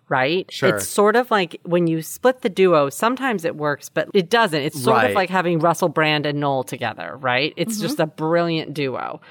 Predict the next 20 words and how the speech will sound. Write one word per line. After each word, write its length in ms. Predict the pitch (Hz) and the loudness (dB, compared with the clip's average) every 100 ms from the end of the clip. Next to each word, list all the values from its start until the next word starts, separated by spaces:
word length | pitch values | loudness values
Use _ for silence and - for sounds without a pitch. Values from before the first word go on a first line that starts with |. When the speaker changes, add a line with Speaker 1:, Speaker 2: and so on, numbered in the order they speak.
| - | -10
Speaker 3:
Right. 140 | 247 226 | -2 0
Speaker 1:
Maybe 240 | 185 208 214 | 0 -2 -4
Matt 540 | 165 151 156 160 156 | -4 -4 0 2 0
and 180 | 147 143 | -4 -6
Noel, 300 | 143 143 135 | -4 -2 -4
you're 180 | 127 139 | -4 -4
right, 300 | 156 135 120 | -2 -2 -2
are 100 | 135 | -8
just 220 | 143 139 | -8 -12
not 480 | 143 147 151 147 139 _ _ _ | -8 -2 0 0 -2 _ _ _
Speaker 3:
Well, 200 | - 277 | 0 2
m-, 140 | 277 254 | 2 -2
Noel 320 | 247 269 320 | 2 4 4
has 280 | 349 277 262 | 4 0 2
his 180 | 254 - | -2 -2
partner, 340 | 240 202 208 | -2 -2 -2
too, 320 | - - 294 | -6 0 0
from 220 | - 254 233 | 2 2 4
Mighty 260 | 226 208 | 2 2
Boosh. 400 | 185 254 208 - | 2 2 2 0